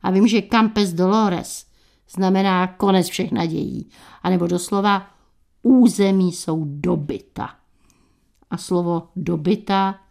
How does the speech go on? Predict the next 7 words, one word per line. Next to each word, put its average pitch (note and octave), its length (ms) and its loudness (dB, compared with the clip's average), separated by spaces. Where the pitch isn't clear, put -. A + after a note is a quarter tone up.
se - 140 -6
může F3+ 260 2
napsat E3 420 -6
s - 60 -10
měkkým F3 680 0
i - 60 -8
tvrdým - 580 -12